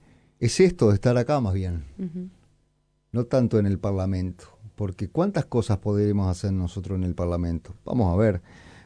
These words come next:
Speaker 1: pero ya estamos con nuestra presencia y la del peri, Partido Ecologista, en todos los medios, y entonces hoy vengo a decirles que hace un mes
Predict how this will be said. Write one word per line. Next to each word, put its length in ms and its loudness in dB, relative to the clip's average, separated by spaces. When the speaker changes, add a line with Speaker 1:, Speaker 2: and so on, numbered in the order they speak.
Speaker 1:
pero 720 2
ya 360 2
estamos 480 4
con 240 0
nuestra 380 0
presencia 1300 0
y 260 -4
la 140 -4
del 220 -2
peri, 300 6
Partido 360 4
Ecologista, 500 0
en 80 -2
todos 180 -2
los 120 -2
medios, 420 2
y 40 0
entonces 500 -2
hoy 160 0
vengo 340 4
a 60 2
decirles 480 -2
que 100 -4
hace 200 -2
un 100 2
mes 320 0